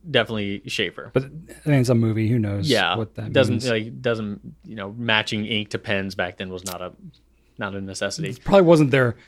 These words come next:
Speaker 2: most important, like, point of authenticity in the
Speaker 1: No.
Speaker 2: production of the movie.
Speaker 1: No. So yeah, that, that's definitely my favorite use of a fountain pen in a
Speaker 2: That
Speaker 1: movie.
Speaker 2: makes
Speaker 1: It's one of my
Speaker 2: sense.
Speaker 1: favorite movies of all time, top three
Speaker 2: Yeah.
Speaker 1: for sure.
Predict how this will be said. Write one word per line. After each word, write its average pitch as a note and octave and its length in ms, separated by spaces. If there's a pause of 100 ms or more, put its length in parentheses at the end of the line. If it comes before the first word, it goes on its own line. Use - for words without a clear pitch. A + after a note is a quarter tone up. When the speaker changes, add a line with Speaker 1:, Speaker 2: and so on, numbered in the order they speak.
(400)
Speaker 2:
most D3+ 280
important, D3 640
like, C3 240
point B2 240
of A2 80
authenticity G#2+ 540
in A2 80
the F#2+ 60
Speaker 1:
No. F#2+ 160 (100)
Speaker 2:
production A#2+ 340
of B2+ 60
the B2 80
movie. B2+ 140
Speaker 1:
No. G2+ 200
So C#3 320
yeah, C#3+ 200
that, D#3+ 200
that's F#3 220
definitely D#3+ 420
my B2 220
favorite A2+ 500 (460)
use B2+ 260
of C3 60
a A#2+ 40
fountain A#2+ 280
pen B2 160
in - 0
a - 20
Speaker 2:
That A#2+ 60
Speaker 1:
movie. A#2+ 160
Speaker 2:
makes G#2+ 140
Speaker 1:
It's - 40
one G#2+ 80
of G#2+ 80
my G#2 80
Speaker 2:
sense. G2+ 80
Speaker 1:
favorite A2+ 280
movies G#2 260
of G2 40
all F#2+ 120
time, C3 420
top G#2+ 240
three A#2 360
Speaker 2:
Yeah. A2+ 60
Speaker 1:
for G#2+ 120
sure. A#2+ 340